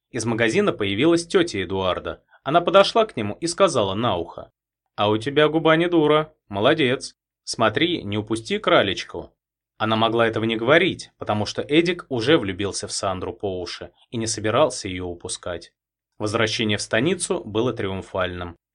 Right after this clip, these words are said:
Ее не сразу признала родная мать, а про соседей и говорить нечего. Даже спустя полгода многие не могли поверить, что эта красивая,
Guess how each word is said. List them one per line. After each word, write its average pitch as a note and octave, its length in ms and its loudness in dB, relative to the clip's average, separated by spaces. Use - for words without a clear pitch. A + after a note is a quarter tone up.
Ее A2 320 2
не A#2 120 0
сразу F3 360 4
признала B2 560 2
родная B2+ 420 4
мать, C#3+ 380 0
а B2+ 100 -2
про A2+ 140 0
соседей E3 600 0
и - 160 -8
говорить G2 500 -2
нечего. F2 540 -8
Даже G#2+ 240 2
спустя - 360 -4
полгода A2 580 2
многие D3 360 2
не F3+ 120 2
могли F3 260 4
поверить, F#3 500 4
что - 220 0
эта G#2+ 140 -2
красивая, A2+ 500 0